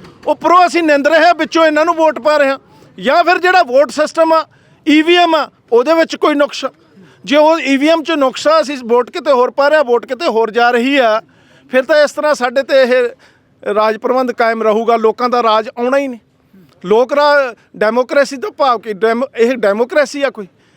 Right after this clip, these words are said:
ਸਾਨੂੰ ਇੱਥੇ ਸ਼ਾਂਤਮਈ ਤਰੀਕੇ ਨਾਲ ਸਾਨੂੰ ਲੋਕਾਂ ਨੂੰ ਵਧਣ ਨਹੀਂ ਦਿੰਦੇ। ਇਹ ਸਾਡਾ ਦੇਸ਼ ਆ, ਅਸੀਂ ਤੁਹਾਨੂੰ ਆਜ਼ਾਦ ਕਰਾ ਕੇ ਦਿੱਤਾ, ਤੁਹਾਡੇ ਤੋਂ ਤਾਂ ਆਜ਼ਾਦ ਹੋਇਆ ਨਹੀਂ ਇਹ ਦੇਸ਼। ਮੈਂ ਇਹ ਗੱਲ ਵਾਰ-ਵਾਰ ਆ, ਇੰਨੇ ਲੋਕ ਖੜੇ ਨੇ, ਜ਼ਿਕਰ ਕਰਦਾ ਵੀ ਮੈਂ ਫਰਾਂਸ ਗਿਆ ਸੀ।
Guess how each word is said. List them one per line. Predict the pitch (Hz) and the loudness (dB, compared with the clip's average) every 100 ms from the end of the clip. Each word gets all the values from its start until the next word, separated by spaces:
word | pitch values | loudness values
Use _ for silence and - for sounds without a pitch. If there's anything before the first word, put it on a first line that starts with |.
| - | -12
ਸਾਨੂੰ | - 233 277 | -4 0 2
ਇੱਥੇ | 254 277 277 | 0 -2 -4
ਸ਼ਾਂਤਮਈ | - 240 262 381 349 | -4 -2 -2 0 -4
ਤਰੀਕੇ | 269 254 233 254 | -4 -8 -6 -4
ਨਾਲ | 247 | -4
ਸਾਨੂੰ | 240 233 233 | -4 -4 -4
ਲੋਕਾਂ | 214 208 226 | -2 -2 -4
ਨੂੰ | 208 | -4
ਵਧਣ | 185 262 | -4 -2
ਨਹੀਂ | 247 | -4
ਦਿੰਦੇ। | 214 202 - _ _ _ - 302 | -6 -10 -12 _ _ _ -6 -4
ਇਹ | |
ਸਾਡਾ | - 214 220 311 | -2 -2 0 0
ਦੇਸ਼ | 330 349 330 | 0 -2 0
ਆ, | 311 269 - _ _ 262 | -2 -2 -8 _ _ -4
ਅਸੀਂ | 320 | -2
ਤੁਹਾਨੂੰ | 392 415 427 392 | 2 4 4 2
ਆਜ਼ਾਦ | 311 294 269 | 2 0 0
ਕਰਾ | 370 302 | -2 -2
ਕੇ | 262 | -2
ਦਿੱਤਾ, | 294 294 285 269 _ _ _ | -4 -2 -4 -8 _ _ _
ਤੁਹਾਡੇ | 247 269 | -2 0
ਤੋਂ | 330 381 | 0 2
ਤਾਂ | 349 | 2
ਆਜ਼ਾਦ | 330 330 349 330 | 2 2 0 0
ਹੋਇਆ | 247 285 | 2 2
ਨਹੀਂ | 330 349 | 2 -2
ਇਹ | 349 | -4
ਦੇਸ਼। | 320 254 - _ _ _ _ _ _ _ _ _ _ _ _ _ _ _ _ _ _ _ - | -6 -10 -14 _ _ _ _ _ _ _ _ _ _ _ _ _ _ _ _ _ _ _ -10
ਮੈਂ | 170 220 277 403 285 254 - | -4 0 2 2 0 -4 -2
ਇਹ | 254 285 262 | 2 4 4
ਗੱਲ | 247 262 | 2 0
ਵਾਰ-ਵਾਰ | 226 233 247 262 254 | 0 0 2 0 2
ਆ, | 247 | 0
ਇੰਨੇ | 247 247 | 0 -4
ਲੋਕ | 240 240 240 | 0 0 0
ਖੜੇ | 214 208 247 | -6 -2 0
ਨੇ, | 269 | 0
ਜ਼ਿਕਰ | 214 214 233 | -2 -2 -2
ਕਰਦਾ | 220 202 240 | -2 -2 0
ਵੀ | 302 | 0
ਮੈਂ | 294 262 | 0 -2
ਫਰਾਂਸ | - 226 262 247 | -2 -2 -2 -4
ਗਿਆ | 208 208 | -4 -2
ਸੀ। | 208 196 | -2 -6